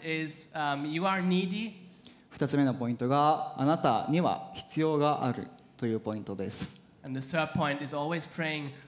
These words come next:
Speaker 1: on your behalf.
Speaker 2: そして最後の三つ目のポイントで、いつもあなたのために祈っているということを話していきたいと思います。
Speaker 1: Did you know that the good Father in heaven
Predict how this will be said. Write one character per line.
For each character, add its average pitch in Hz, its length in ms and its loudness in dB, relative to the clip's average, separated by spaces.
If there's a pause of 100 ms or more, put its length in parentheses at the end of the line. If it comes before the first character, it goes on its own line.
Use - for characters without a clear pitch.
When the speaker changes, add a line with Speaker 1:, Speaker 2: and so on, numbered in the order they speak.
(140)
Speaker 1:
on 147 140 -2
your 143 220 -2
behalf. 131 380 -6 (340)
Speaker 2:
そ 165 80 -2
し 143 60 -4
て 165 60 0
最 156 200 6
後 123 80 4
の 113 140 2
三 127 100 4
つ 131 120 0
目 135 80 6
の 123 80 4
ポ 117 100 0
イ 117 60 0
ン - 20 0
ト 123 100 -2
で、 156 300 4
い 180 60 4
つ 180 100 0
も 113 240 2
あ 131 40 4
な 135 120 4
た 120 100 2
の 143 240 4
た 135 120 2
め 123 100 4
に - 180 -4
祈 139 140 4
っ 139 100 -4
て 123 100 0
い 101 60 2
る 98 120 -2 (100)
と 123 80 -4
い 120 40 -2
う - 20 -2
こ 143 100 -2
と 165 80 2
を 151 40 4
話 113 260 -2
し - 20 -10
て 101 80 -6
い 98 60 -6
き - 60 -10
た 143 100 2
い 139 40 -2
と 123 60 -2
思 101 140 -4
い 98 40 -4
ま 95 160 -2
す。 - 380 -6 (1500)
Speaker 1:
Did 196 80 2
you 277 120 2
know 262 220 2
that 196 180 -4
the 185 60 2
good 190 320 -4
Father 175 520 -2
in 160 160 -6
heaven 147 580 -4